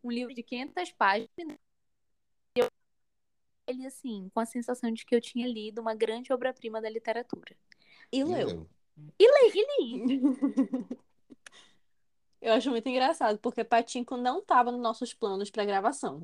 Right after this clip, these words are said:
Speaker 2: Zero planos pra gravação. Só que a gente sempre fala o que a gente tá assistindo, o que a gente tá lendo, enfim.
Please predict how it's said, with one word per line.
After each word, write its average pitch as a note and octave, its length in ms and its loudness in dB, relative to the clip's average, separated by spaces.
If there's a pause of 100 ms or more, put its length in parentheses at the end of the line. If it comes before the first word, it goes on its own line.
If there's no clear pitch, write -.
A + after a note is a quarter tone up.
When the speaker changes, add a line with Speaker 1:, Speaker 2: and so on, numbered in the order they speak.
Speaker 2:
Zero G#3 380 4
planos B3 300 0
pra B3+ 140 -2
gravação. A#3+ 540 0 (380)
Só A4+ 180 4
que G4 180 6 (540)
a F4 160 10
gente F#4+ 320 2
sempre G4 320 0
fala D#4+ 300 4
o D#4+ 40 -4
que E4 60 -8
a D4+ 60 -2
gente C#4+ 180 -6
tá C#4 100 -6
assistindo, C4+ 560 -6
o C#4 40 -6
que C4+ 80 0
a C4 40 2
gente A#3+ 220 -2
tá A#3+ 140 2
lendo, A3+ 320 0
enfim. B3 380 -4